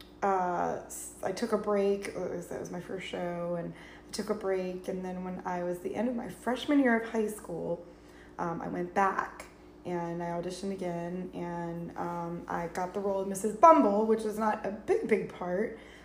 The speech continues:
um, but it's a supporting role to Mister Bumble, who's the guy that's in charge of the workhouse that Oliver,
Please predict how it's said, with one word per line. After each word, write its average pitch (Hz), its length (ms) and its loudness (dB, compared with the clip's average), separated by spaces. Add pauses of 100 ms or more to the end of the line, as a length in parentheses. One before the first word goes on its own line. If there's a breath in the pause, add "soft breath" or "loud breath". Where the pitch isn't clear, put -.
um, 190 220 2
but 190 100 0
it's 196 160 -2
a 208 60 2
supporting 208 580 0
role 196 380 0
to 190 140 -8
Mister 190 320 -4
Bumble, 185 500 -4
who's 185 300 -4
the 190 120 -10
guy 175 340 -2
that's 175 200 -10
in 180 100 -4
charge 180 300 -4
of 175 80 -8
the 175 80 -4
workhouse 175 540 -6
that - 280 -6
Oliver, 170 600 -2